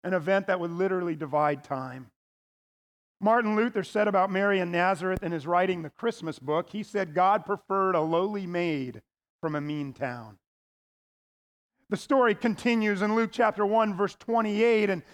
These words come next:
let's look at the verse again. What did the angel do? The angel came and said to Mary, "Greetings, you who are highly favored." Another translation is this, "Hail Mary, full of grace, the Lord is with you."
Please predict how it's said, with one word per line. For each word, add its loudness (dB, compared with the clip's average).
let's -2
look 0
at -2
the 0
verse 0
again. 2
What 2
did 2
the 0
angel 2
do? 0
The 4
angel 2
came 2
and -4
said 0
to 0
Mary, 4
"Greetings, 0
you 2
who 2
are 6
highly 2
favored." -2
Another 4
translation 0
is 0
this, 2
"Hail 6
Mary, 4
full 6
of 0
grace, 2
the -2
Lord 4
is -2
with 0
you." -2